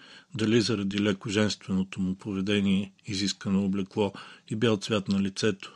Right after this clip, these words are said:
или защото не се пали по спорта, предпочита науките. И поезията, която вече пише и започва да публикува. През хиляда шестстотин тридесет и първа Милтън е магистър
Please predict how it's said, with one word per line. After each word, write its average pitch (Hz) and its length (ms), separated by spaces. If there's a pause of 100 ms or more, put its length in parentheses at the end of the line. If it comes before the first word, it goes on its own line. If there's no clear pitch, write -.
(140)
или 135 240
защото 107 500
не 104 120
се 117 160
пали 101 320
по 104 160
спорта, - 580
предпочита 107 580
науките. 101 500 (680)
И 160 80
поезията, 120 720
която 101 360
вече 98 320
пише 120 340
и 117 80
започва 98 460
да 98 120
публикува. 101 640 (560)
През - 200
хиляда 104 320
шестстотин 101 640
тридесет 98 340
и 101 80
първа 139 360
Милтън 107 460
е 107 60
магистър 117 800